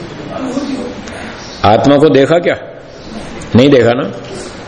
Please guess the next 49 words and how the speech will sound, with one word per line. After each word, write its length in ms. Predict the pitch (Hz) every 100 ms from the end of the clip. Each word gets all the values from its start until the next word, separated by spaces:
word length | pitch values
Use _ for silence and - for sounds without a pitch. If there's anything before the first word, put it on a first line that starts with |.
| - - -
तो 80 | 110
क्या 140 | 123
आप 140 | 131 131
अपने 240 | 127 143
आत्मा 380 | 139 135 135 143
को 140 | 139
नहीं 180 | 143 127
मानते?" 640 | 160 170 - 123 - - - - - - - 220 226 233 247 247 233 214 208 - - - - - - 85
जब 180 | 117 135
आपने 320 | 135 139 156
बिना 300 | 135 135 147
देखे 320 | 147 143 143
आत्मा 240 | 135 139
को 120 | 143 147
मान 260 | 143 143
लिया, 180 | 139 135
तो 120 | 139
फिर 160 | 131 143
बिना 260 | 139 139
देखे 340 | 143 143 143 143
ईश्वर 240 | 131 139
को 140 | 139 139
मानने 240 | 139 143
में 120 | 143
क्या 140 | 143 135
दिक्कत 340 | 135 - 131
आ 80 | 123
रही 180 | 127 131
है? 100 | - - - - -
उसको 220 | 117 127
भी 120 | 135
मान 140 | 139 135
सकते 360 | 135 127 - 156
हैं। 140 | 180 - - - - - - - - - - - - - - - - -
कितने 240 | 127 139 160
आश्चर्य 380 | 151 156 160
की 140 | 156 165
बात 260 | 123 98
है, 320 | - - - -
हमने 320 | 113 156 175
आज 200 | 139 139
तक 220 | 139 160
अपने 220 | 151 156
आप 200 | 160 156 -
को 80 | 156
कभी 220 | 160 156
देखा 280 | 143 123 131
ही 100 | 135
नहीं 180 | 151